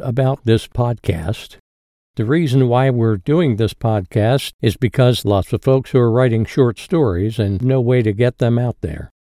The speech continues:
Well, we've got a way to do that with this podcast. One of my interests are short stories, and I want to help writers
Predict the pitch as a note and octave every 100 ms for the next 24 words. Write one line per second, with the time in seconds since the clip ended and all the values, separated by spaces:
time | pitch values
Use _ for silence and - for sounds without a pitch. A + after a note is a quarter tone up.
0 | _ _ - C3+ F#3 C3+ B2+ D3 D#3 C3
1 | B2+ B2+ A2+ G#2+ B2+ F2+ D2+ C2+ - _
2 | _ - F2 A#2+ A#2 - C#3 A#2 - C#2+
3 | - - - _ _ _ _ _ _ -
4 | D#3 F#3+ D#3 C#3+ C#3+ E3 F#3 - A2 A2+
5 | - - - A2 - - B2+ A#2+ - C3
6 | G2+ C#2 B1+ - - - _ _ - C#3
7 | B2 B2 A#2+ - - B2 B2+ C#3+ D3+ -
8 | A#2 C3+ - A2 G2+ D2 C2+ -